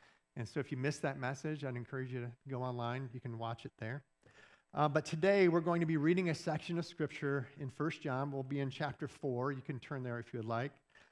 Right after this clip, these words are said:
And John's telling us about a spiritual package, a spiritual package. You can't have one without the other. And I, and I will, let me just preface this.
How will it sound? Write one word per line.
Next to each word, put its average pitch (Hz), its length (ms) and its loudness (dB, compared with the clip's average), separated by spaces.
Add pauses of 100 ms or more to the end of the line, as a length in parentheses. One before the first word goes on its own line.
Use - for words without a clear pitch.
(1200)
And 127 100 -2
John's 196 320 6
telling 254 340 8
us 208 140 6
about 190 240 10
a 180 40 6
spiritual 277 600 6
package, 127 800 0 (600)
a - 60 -8
spiritual 208 760 0 (640)
package. 127 680 0
You 123 80 -4
can't 208 360 0
have 165 300 4
one 180 540 2 (200)
without 156 560 -2 (1040)
the 139 100 4
other. 147 280 8
And 147 140 -2
I, 190 100 -2 (120)
and 180 140 2
I 240 60 6
will, 262 160 2 (720)
let 196 140 4
me 302 60 4
just 339 200 2
preface 165 440 0
this. 202 280 0